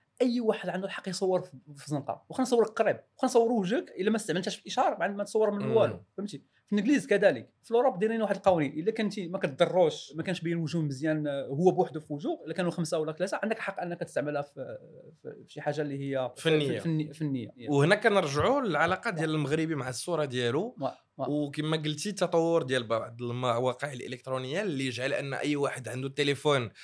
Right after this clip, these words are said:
Speaker 1: واه.
Speaker 2: تيولي تيصور، آه، شي حوايج اللي ماشي فورسيمون زوينه.
Speaker 1: واه.
Speaker 2: كيفاش كيتعاملوا معاك الناس دابا ملي ولا هادشي ديال، ديال هاد المواقع هذا ولا هو اللي طاغي وهو اللي، اللي دايز
Speaker 1: مم.
Speaker 2: اكثر؟
Speaker 1: مم.
Speaker 2: واش، واش كيفهموا لابروش ارتستيك ديالك؟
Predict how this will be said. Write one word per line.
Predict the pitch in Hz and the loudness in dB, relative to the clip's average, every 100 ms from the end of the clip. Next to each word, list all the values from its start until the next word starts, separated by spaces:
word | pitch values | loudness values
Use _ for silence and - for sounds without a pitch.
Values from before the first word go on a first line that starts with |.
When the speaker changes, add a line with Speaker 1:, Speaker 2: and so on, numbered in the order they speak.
| - | -12
Speaker 1:
واه. | 139 - | -12 -6
Speaker 2:
تيولي | 147 143 147 147 143 | 0 2 2 0 0
تيصور، | 139 135 127 123 120 120 143 135 123 110 104 107 | -2 -2 -4 -4 -8 -4 -2 0 -2 -4 -10 -10
آه، | 98 101 107 85 71 73 52 - | -10 -12 -12 -12 -10 -12 -12 -10
شي | 117 - | -8 -4
حوايج | 131 127 | 0 0
اللي | 120 120 | 0 -2
ماشي | 120 113 127 123 110 110 | -4 -4 -4 -4 -4 -8
فورسيمون | 107 - 120 110 | -12 -8 -6 -4
زوينه. | 101 107 110 | -4 -4 2
Speaker 1:
واه. | 214 240 - | 4 4 -4
Speaker 2:
كيفاش | 214 226 277 | -6 -2 -2
كيتعاملوا | - 214 160 175 180 | -2 4 6 6 4
معاك | 156 170 165 | 4 2 2
الناس | 160 190 277 247 - | 0 2 2 2 -4
دابا | 147 147 185 | -2 0 2
ملي | 175 175 | 2 0
ولا | 165 185 214 165 | 0 2 2 2
هادشي | 160 - | 0 -4
ديال، | 185 156 147 143 127 117 - - _ - | -2 0 0 -2 -4 -6 -12 -20 _ 2
ديال | 143 | 4
هاد | 147 | 6
المواقع | 151 147 147 151 135 | 8 8 6 4 4
هذا | 160 | 6
ولا | 185 165 | 4 4
هو | 160 143 | 4 4
اللي | 185 175 | 4 2
طاغي | 165 165 156 202 | 4 4 4 2
وهو | 175 156 | 2 4
اللي، | 185 170 160 120 | 4 2 0 -2
اللي | 143 | -2
دايز | 139 143 | 0 0
Speaker 1:
مم. | 127 113 - | 0 -2 -2
Speaker 2:
اكثر؟ | 110 147 | -2 -4
Speaker 1:
مم. | 139 - | -10 -6
Speaker 2:
واش، | 147 156 | -4 0
واش | 175 185 | 2 4
كيفهموا | 226 202 160 175 247 | 2 6 6 8 8
لابروش | 226 220 165 190 | 6 4 2 2
ارتستيك | - - 196 185 180 | 0 -2 -2 -4 -6
ديالك؟ | 139 135 131 | -4 -2 -2